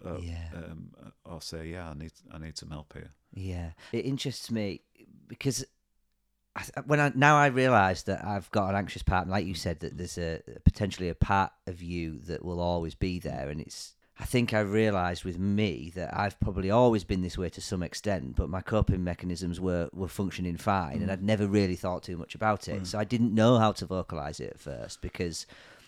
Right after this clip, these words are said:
Speaker 2: it was like, "What the hell is happening to me? And, like, this is not me. I, I don't,"
Speaker 3: Mm.
Speaker 2: and, and then thinking, "Right, I need to just, it'll go. I just need to get on and it'll go and it'll go." And then you kind of, it, it, it's not that I wasn't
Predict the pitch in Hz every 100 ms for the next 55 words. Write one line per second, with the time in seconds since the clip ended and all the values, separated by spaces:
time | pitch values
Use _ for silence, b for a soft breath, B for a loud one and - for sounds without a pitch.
0 | B 98 95 90 92 110 104 90 110 98
1 | 104 - 101 87 78 76 58 - - 95
2 | 90 - 104 107 92 - 98 92 - 95
3 | 104 82 82 92 92 104 - 101 B B
4 | 104 107 110 101 - 127 107 107 98 B
5 | B 98 98 104 - 101 - - _ _
6 | _ - - 107 - 95 120 117 95 85
7 | 95 107 104 101 82 - 123 113 104 98
8 | 87 80 95 104 95 85 78 92 98 87
9 | 87 98 98 - 113 113 110 - B B
10 | B - - - - - _ - 110 143
11 | 160 135 131 131 - _ _ _ - 120
12 | 120 123 113 110